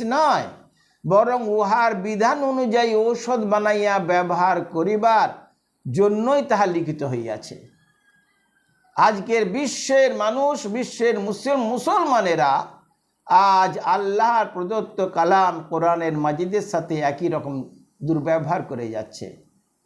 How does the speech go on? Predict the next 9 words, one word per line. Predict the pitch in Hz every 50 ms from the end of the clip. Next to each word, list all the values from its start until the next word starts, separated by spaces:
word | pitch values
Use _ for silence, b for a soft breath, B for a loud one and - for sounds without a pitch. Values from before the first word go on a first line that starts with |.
| _ _ _ _ _ _ _ _ _ _ -
তাই | 143 160 175 160
ভাই, | 156 190 202 214 220 214 214 196
আমরা | 202 233 247 262 262
একটু | 262 - - 247 196 156 135
ভাবি | 143 143 151 - 185 190 147 127 - - - - _ _ _ _ _ _ _ _ _ _ _ _ -
যে | 143 170 185 175 165 180
আমাদের | 202 226 233 233 220 226 233 226 220 226 -
করণীয় | 185 190 190 208 226 226 233 226 226 214 196 185 185 - -
ছিল | - 226 247